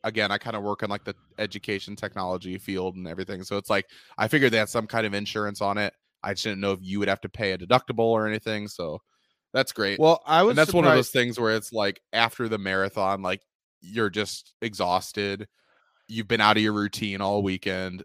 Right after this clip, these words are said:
Speaker 1: so it's
Speaker 2: Yeah.
Speaker 1: like, one of those, like, mental lapses. It happens, but
Speaker 2: See, it's crazy you said that because that was, like, basically what he said. He told me too. He was like, We'll blame, we'll blame all the extra endorphins rushing to your head and everything
Speaker 1: <laughs> Right. There you
Speaker 2: from
Speaker 1: go.
Speaker 2: your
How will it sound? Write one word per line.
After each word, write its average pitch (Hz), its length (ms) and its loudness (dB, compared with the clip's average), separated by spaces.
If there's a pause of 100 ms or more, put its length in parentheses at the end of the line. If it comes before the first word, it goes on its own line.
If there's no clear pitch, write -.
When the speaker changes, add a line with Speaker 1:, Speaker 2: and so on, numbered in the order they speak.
(100)
Speaker 1:
so 110 160 0
it's 101 140 0
Speaker 2:
Yeah. 151 240 6
Speaker 1:
like, - 140 -2
one 110 180 2
of 104 60 -2
those, 110 180 2
like, 104 160 4
mental 101 360 0
lapses. 92 520 0
It 101 140 2
happens, 85 540 -12
but - 140 -18 (120)
Speaker 2:
See, 202 260 2
it's 190 140 6
crazy 180 360 6
you 190 60 2
said 147 280 2
that 139 140 4
because 131 460 -2 (120)
that 151 180 8
was, 170 160 8
like, 165 180 6
basically 151 340 0
what 123 100 -2
he 135 140 -12
said. 107 260 -6
He 147 100 -4
told 165 180 6
me 151 80 2
too. 139 200 0
He 131 120 -2
was 131 160 -4
like, 131 320 2 (340)
We'll 160 180 8
blame, 170 460 2
we'll 156 200 2
blame 165 520 0
all 143 280 4
the 135 380 -2 (460)
extra 147 360 2
endorphins 135 600 2
rushing 131 380 -2
to - 140 -14
your 127 140 -2
head 123 380 0
and 127 140 -4
everything 120 500 2
Speaker 1:
<laughs> 135 140 4
Right. 98 200 2 (400)
There - 60 -12
you - 20 -8
Speaker 2:
from 151 160 6
Speaker 1:
go. 147 60 0
Speaker 2:
your 143 100 4